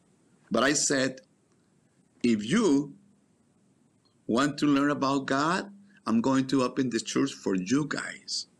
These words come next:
So we started Bible study for people from the A A group. I have four men coming from the A A group. Nobody else was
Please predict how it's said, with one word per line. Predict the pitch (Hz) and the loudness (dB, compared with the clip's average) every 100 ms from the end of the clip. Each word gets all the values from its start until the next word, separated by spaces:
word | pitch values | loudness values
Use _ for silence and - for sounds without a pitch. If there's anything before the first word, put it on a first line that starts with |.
| _ _ _ _ _ _ _ _ _ | _ _ _ _ _ _ _ _ _
So | - - 117 127 120 113 - - - _ - | -10 -2 0 2 0 -4 -14 -20 -20 _ 0
we | 120 | 2
started | 143 143 143 139 | 2 2 2 2
Bible | 117 139 143 147 | 2 0 0 0
study | 143 - 107 101 117 202 - - - _ - | -2 -2 -4 0 0 -2 -6 -20 -20 _ -10
for | - | -4
people | 107 139 139 151 | -2 0 0 0
from | - 110 | 2 2
the | 110 - | 0 -2
A | 131 135 135 - | 0 2 0 0
A | 117 117 | 0 0
group. | 120 175 214 - - - _ _ _ _ _ _ _ _ _ - - _ | 0 -2 -2 -8 -18 -20 _ _ _ _ _ _ _ _ _ -20 -20 _
I | - 110 | -8 -4
have | 127 110 - - _ _ _ - _ - - | 0 0 -2 -14 _ _ _ -20 _ -16 -2
four | - 120 185 139 147 147 - _ _ _ _ _ _ _ _ _ _ _ | 0 4 4 4 0 -6 -20 _ _ _ _ _ _ _ _ _ _ _
men | - 123 135 139 | 2 4 4 2
coming | - 120 135 | 0 2 2
from | 123 117 | 2 0
the | 107 - | 0 -2
A | 117 - | -2 -2
A | 120 | -4
group. | 117 170 - - _ _ _ - - | -2 -6 -6 -18 _ _ _ -10 0
Nobody | 127 185 208 190 | 2 4 4 4
else | 185 | 2
was | 156 165 - | 2 0 -2